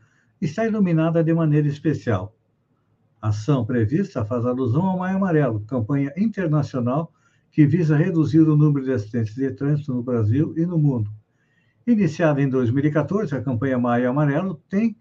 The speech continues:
a sua nona edição, dessa vez com o tema Juntos Salvamos Vidas. O objetivo é despertar o interesse e conscientizar para o respeito e a responsabilidade do trânsito.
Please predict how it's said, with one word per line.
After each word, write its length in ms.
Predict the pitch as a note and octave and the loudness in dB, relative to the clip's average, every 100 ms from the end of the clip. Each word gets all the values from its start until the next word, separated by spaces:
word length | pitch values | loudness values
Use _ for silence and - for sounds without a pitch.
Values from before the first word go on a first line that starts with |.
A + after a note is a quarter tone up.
| _ _ - | _ _ -8
a 60 | |
sua 240 | A2+ E3 E3 | -6 0 2
nona 300 | F#3+ A#3 A3 | 4 2 2
edição, 520 | F#3 D3 D3+ A#2 G#2 - _ _ - | -2 0 0 0 -4 -12 _ _ -4
dessa 320 | A#2+ A2 C3+ | -2 0 -2
vez 280 | A2+ C#3+ E3+ | 2 2 0
com 160 | - F3+ | -2 -2
o 60 | |
tema 440 | D3+ D#3 C#3 A2 G#2 - _ _ - | 2 2 2 0 -4 -10 _ _ 0
Juntos 520 | A2+ A#3 A#3 G3+ D3 | 4 6 4 0 -2
Salvamos 520 | E3 D3 F3 F#3 D#3 | 0 0 0 0 -2
Vidas. 480 | B2 C3 G2+ G#2 - _ _ _ - | 0 -2 -2 -6 -12 _ _ _ -2
O 80 | |
objetivo 500 | A2+ A#2 B2+ G#2 G3 | 0 2 2 0 -2
é 60 | G3 | -2
despertar 540 | D3+ - D#3 - C3 | -4 0 0 0 -2
o 60 | A#2+ | 0
interesse 500 | C#3 C#3+ D3 E3+ - | 0 0 0 0 -4
e 80 | D3+ | -6
conscientizar 920 | - C4+ B3+ G3+ D3 B2+ G#2+ D3 D#3 _ _ _ _ _ | -2 -2 0 -2 -2 -2 -2 -2 -4 _ _ _ _ _
para 200 | - D#3+ | -4 0
o 40 | D3+ | 0
respeito 640 | C3 G#2+ - D#3+ D#3 D3+ | 0 -2 2 4 4 4
e 80 | C#3+ | 4
a 60 | A#2 | 4
responsabilidade 1400 | D#3 D3+ - A#2+ - B2+ B2 A2+ A#2 A#2+ A2 B2 A#2+ | 2 0 -4 -6 -4 -4 -2 -2 -2 -4 -4 -2 -4
do 280 | B2 A#2 B2 | -4 -6 -6
trânsito. 560 | G#2+ A2+ G2+ G2+ - | -2 0 2 0 -8